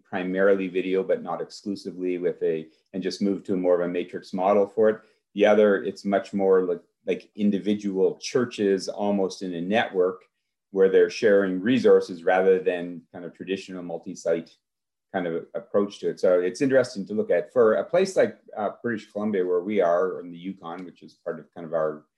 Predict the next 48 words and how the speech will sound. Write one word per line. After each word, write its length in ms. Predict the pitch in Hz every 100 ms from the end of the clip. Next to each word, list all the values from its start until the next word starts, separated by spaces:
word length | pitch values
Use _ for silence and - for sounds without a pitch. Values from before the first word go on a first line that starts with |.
| _ _
primary 560 | - 98 92 90 85 76
turf, 320 | - 101 95 -
if 180 | -
you 100 | 87
will, 240 | 82 92 - _ _ _ _
uh, 160 | 87 87 80
we 120 | 98
have 120 | 110 101
a 40 |
lot 260 | 98 101 101
of 100 | -
hub 200 | - 113
and 180 | 101 92
spoke 420 | - - 98 -
kind 200 | - 92
of 80 | 85
communities. 640 | - 95 98 107 107 120 113
So 420 | 98 90 87 87 _ _ _ _ _ _ _
there's 140 | 101
only 200 | 110 104
one 360 | 92 104 98 87
really 320 | 98 110 95
big 280 | 82 85 82
center, 300 | - 87 90
which 200 | 90 -
is 120 | 82
Vancouver. 540 | 82 80 82 107 90 87
Then 160 | 87
after 260 | 92 95 104
that, 240 | 95 90
you 80 | 85
get 160 | 87 82
to 80 | -
centers 400 | - 104 95 87
with 120 | 80
small 280 | - 95 80
towns 400 | - 101 101 87
around 260 | 85 85 82
them. 140 | 80 _ _
So 220 | - 87
this 200 | 87 107
kind 220 | - 143
of 140 | 127 147
thing 340 | 120 107 101
works 520 | 90 113 - - - _ _ _ _ _ _ _
well 440 | 95 113 117 95 95
compared 680 | - 101 92 113 110 104 104
to 340 | 107 98 92